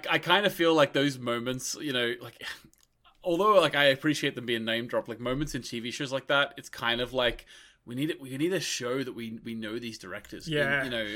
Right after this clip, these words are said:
Speaker 1: and
Speaker 2: It does
Speaker 1: it's
Speaker 2: feel a
Speaker 1: sort
Speaker 2: bit
Speaker 1: of,
Speaker 2: like
Speaker 1: it's
Speaker 2: that. It's like, we gotta mention Hitchcock, dude. We gotta mention Kubrick. And it's like, okay, we
Speaker 1: Yeah,
Speaker 2: all know who
Speaker 1: exactly.
Speaker 2: Alfred Hitchcock is. You don't need to do it. It's fine. Um,
Speaker 1: Yeah, yeah.
Speaker 2: especially if it's just, uh, like, yeah, I, I,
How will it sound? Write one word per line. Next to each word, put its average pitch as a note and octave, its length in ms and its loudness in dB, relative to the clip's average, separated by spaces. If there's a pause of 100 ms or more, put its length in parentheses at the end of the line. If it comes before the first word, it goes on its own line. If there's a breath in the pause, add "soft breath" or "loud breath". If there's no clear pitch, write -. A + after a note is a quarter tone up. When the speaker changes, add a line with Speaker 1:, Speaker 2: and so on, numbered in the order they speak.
Speaker 1:
and C3 240 -2
Speaker 2:
It E3 80 0
does F#3+ 140 8
Speaker 1:
it's - 80 -2
Speaker 2:
feel F#3 80 10
a E3 60 8
Speaker 1:
sort E3+ 140 6
Speaker 2:
bit D3+ 80 6
Speaker 1:
of, D3+ 40 4
Speaker 2:
like D3 120 4
Speaker 1:
it's C#3 80 2
Speaker 2:
that. C3+ 200 0
It's D3+ 100 -4
like, D#3 120 4
we D#3+ 80 0
gotta F#3 260 8
mention F3 320 4
Hitchcock, D3 560 0
dude. C#3+ 380 0
We C#3+ 160 -2
gotta E3 340 6
mention D3 420 0
Kubrick. C3+ 420 0
And C3+ 80 -6
it's C#3 120 -6
like, C#3 160 0
okay, C#3+ 260 2
we C#3+ 120 2
Speaker 1:
Yeah, B2+ 180 6
Speaker 2:
all - 80 4
know F3 140 4
who D#3+ 80 2
Speaker 1:
exactly. D#3 100 6
Speaker 2:
Alfred D3 240 2
Hitchcock C#3 320 -4
is. B2+ 220 -8
You C3+ 60 -2
don't D3 200 -2
need C#3+ 260 -6
to C#3+ 80 -6
do C3+ 120 -2
it. A#2+ 240 -6
It's C#3+ 100 -6
fine. B2+ 400 -4 (420 loud breath)
Um, B2+ 300 2
Speaker 1:
Yeah, A#2 80 -2
yeah. G2 180 -2 (540)
Speaker 2:
especially F#3 360 6
if F3+ 100 4
it's F#3 100 2
just, E3 260 0
uh, E3+ 140 4
like, D#3+ 220 6
yeah, D#3 260 6
I, D#3+ 140 8
I, F#3 340 6